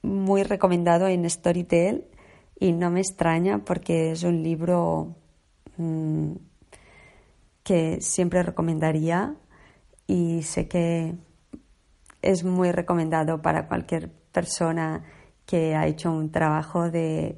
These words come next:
crecimiento personal y espiritual,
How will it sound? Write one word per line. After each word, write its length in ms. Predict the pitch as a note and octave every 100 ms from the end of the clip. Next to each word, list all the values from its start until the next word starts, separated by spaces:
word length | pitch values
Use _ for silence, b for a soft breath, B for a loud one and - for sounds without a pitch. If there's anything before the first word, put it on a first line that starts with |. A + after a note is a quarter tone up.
| - -
crecimiento 680 | F3+ F3+ F3 F3 E3+ E3+ F3
personal 680 | E3+ - D#3+ E3 E3 E3+ - B B B B -
y 100 | F#3+
espiritual, 760 | F3 - E3+ E3 D#3 E3 C#4+